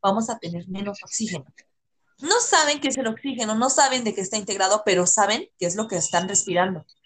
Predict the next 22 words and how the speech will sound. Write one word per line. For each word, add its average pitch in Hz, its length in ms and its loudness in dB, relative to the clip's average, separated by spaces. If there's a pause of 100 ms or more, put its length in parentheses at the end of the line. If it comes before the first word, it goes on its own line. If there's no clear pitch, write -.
(220)
y 196 120 0
saben 208 380 2
que 269 80 -2
lo 190 140 0
necesitan 180 640 -4
para 185 220 2
vivir. 247 260 -4 (480)
Entonces, 294 480 0
de 277 60 4
ahí, 208 400 2
cada 196 300 4
que 180 80 -2
vayan 180 220 2
a 180 40 -2
arrancar 175 280 -6
una 185 180 -4
planta, 190 260 -4
dicen, 180 260 -4
"No, 214 260 0 (360)
porque 185 200 -4
esta 202 200 2
plantita 220 560 0